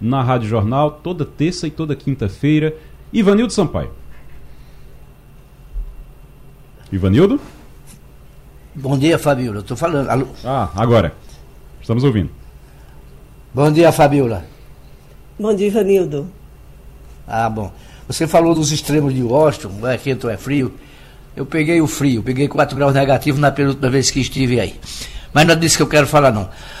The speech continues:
Speaker 2: Ô, Fabiola, você já convive há algum tempo com os americanos e com a sociedade norte-americana. Eu pergunto a você, qual é o sentimento hoje que se tem da Suprema Corte dos, dos Estados Unidos?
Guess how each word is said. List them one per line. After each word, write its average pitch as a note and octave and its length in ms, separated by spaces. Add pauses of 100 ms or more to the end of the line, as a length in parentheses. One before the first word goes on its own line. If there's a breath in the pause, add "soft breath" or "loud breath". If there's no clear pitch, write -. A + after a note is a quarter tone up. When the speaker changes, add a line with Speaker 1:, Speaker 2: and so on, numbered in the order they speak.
(140 loud breath)
Speaker 2:
Ô, A#3 80
Fabiola, G3 340
você F3 240
já E3+ 160
convive D3+ 400
há C#3+ 40
algum C3 200
tempo C#3+ 300
com C#3+ 80
os A#2+ 160
americanos B2+ 640
e - 20
com - 100
a D3 60
sociedade A#2+ 640
norte-americana. A2+ 960 (640 loud breath)
Eu B2 120
pergunto A3 440
a - 20
você, D3+ 400 (180)
qual C4 240
é - 140
o B3+ 100
sentimento C#3+ 960
hoje C3 380
que - 100
se - 220
tem C3+ 500
da C3 160
Suprema C#3 480
Corte A#2+ 380
dos, A2+ 140
dos A2+ 180
Estados A#2 380
Unidos? G2+ 380